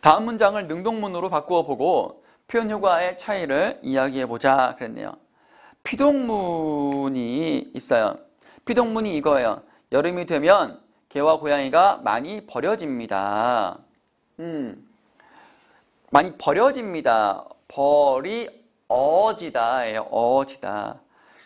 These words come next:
근데 능동 바꾸면 사람들은 개와 고양이를 많이 버립니다. 적절하죠. 그래서 이제 피동문의 효과는 버리는 주체가, 주체가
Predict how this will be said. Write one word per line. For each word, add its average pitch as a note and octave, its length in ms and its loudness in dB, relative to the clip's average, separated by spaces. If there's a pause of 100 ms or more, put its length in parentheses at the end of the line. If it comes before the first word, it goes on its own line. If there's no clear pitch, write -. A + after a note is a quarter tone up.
(120)
근데 E3+ 520 0
능동 D#3+ 280 -4
바꾸면 D3+ 680 -2 (340)
사람들은 G3 1200 2 (680)
개와 D#3+ 680 4
고양이를 D3 580 -2
많이 C3 300 -2
버립니다. C#3 880 0
적절하죠. C#3+ 760 -2 (380)
그래서 - 180 -6
이제 - 240 -8 (240)
피동문의 A#3+ 560 0
효과는 D#3+ 1200 2 (640)
버리는 G3 720 2
주체가, D3 1500 2
주체가 D3+ 720 2